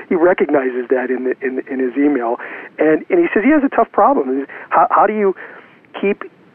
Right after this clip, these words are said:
uh, the long-term goal in mind of building the chapter while there are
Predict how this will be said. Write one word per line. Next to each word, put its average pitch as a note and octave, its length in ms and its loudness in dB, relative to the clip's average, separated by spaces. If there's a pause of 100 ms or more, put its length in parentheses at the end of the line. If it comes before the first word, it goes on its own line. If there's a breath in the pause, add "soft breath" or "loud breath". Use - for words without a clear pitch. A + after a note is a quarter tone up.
(220)
uh, D3 200 2
the C#3 100 2
long-term D#3 600 2
goal D3 260 4
in C3+ 100 2
mind C3 300 2
of A#2 100 -2
building C3+ 300 2
the B2 80 -4
chapter D#3+ 400 2
while C3+ 460 2
there C#3+ 120 2
are C3+ 80 0